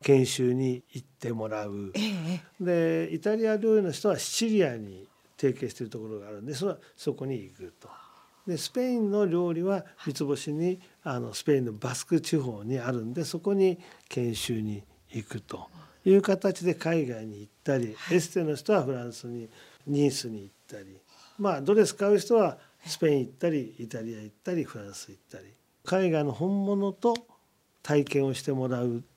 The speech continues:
Speaker 1: ということで、トップの考えてる価値観はそういうことなのかって近づけるようにはなるべくしてますね。
Speaker 2: やっぱり海外から帰ってくると変わりますか？
Speaker 1: 変わりますね。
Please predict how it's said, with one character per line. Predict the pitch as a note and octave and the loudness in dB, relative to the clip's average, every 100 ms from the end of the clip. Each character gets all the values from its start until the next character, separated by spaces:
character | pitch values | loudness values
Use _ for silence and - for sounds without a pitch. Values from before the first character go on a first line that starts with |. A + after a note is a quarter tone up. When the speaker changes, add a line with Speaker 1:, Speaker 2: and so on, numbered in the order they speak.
| _ | _
Speaker 1:
と | F#3+ | 12
い | F#3 | 12
う | F#3+ | 12
こ | F#3+ F#3+ | 6 0
と | - G3 | 4 2
で、 | E3+ A#3 A3+ - _ _ _ | 6 4 4 -8 _ _ _
ト | - | 0
ッ | E3+ | 0
プ | D#3+ | 2
の | C#3 | 0
考 | C3 C3+ C3+ | 0 0 2
え | C#3 | 0
て | C#3 | -2
る | B2 | -8
価 | - | -8
値 | A2 | -12
観 | - A#2 | -10 -10
は | |
そ | G#2 C#3 D3 | -6 -2 2
う | |
い | D3+ | 0
う | |
こ | D3 C#3 | 0 -2
と | D3 | -2
な | C#3 C3+ | 0 0
の | C3+ | 4
か | G3 | 4
っ | |
て | G3+ E3+ | 8 6
近 | C#3 - | 6 8
づ | F3+ E3+ | 8 8
け | G3+ | 4
る | F3+ | 6
よ | D#3+ E3 | 6 4
う | |
に | E3+ | 6
は | A3+ G3 - - _ _ _ - | 4 4 -2 -20 _ _ _ -2
な | C#3 | 4
る | B2+ B2+ | 6 6
べ | |
く | B2+ B2 | 4 0
し | |
て | - A2+ | -4 -6
ま | G#2 | -6
す | - | -14
ね。 | A#2+ D#3+ _ _ _ _ _ - | -16 -20 _ _ _ _ _ -20
Speaker 2:
や | |
っ | - | -14
ぱ | |
り | C#3+ | -10
海 | E3+ F3+ | -6 -6
外 | E3+ D#3 | -6 -6
か | D#3 | -8
ら | |
帰 | C#3+ F3+ | -8 -8
っ | |
て | F3+ | -8
く | E3+ | -8
る | |
と | D#3+ | -8
変 | D3+ F3 | -6 -6
わ | |
り | F3+ | -4
ま | F#3 | -4
す | - | -6
か？ | - - | -6 2
Speaker 1:
変 | C#3+ | 6
わ | D#3+ | 8
り | F3 | 6
ま | F#3+ | 4
す | - G2+ | 0 -6
ね。 | F#2+ G2+ G2+ A2 | -12 -12 -14 -18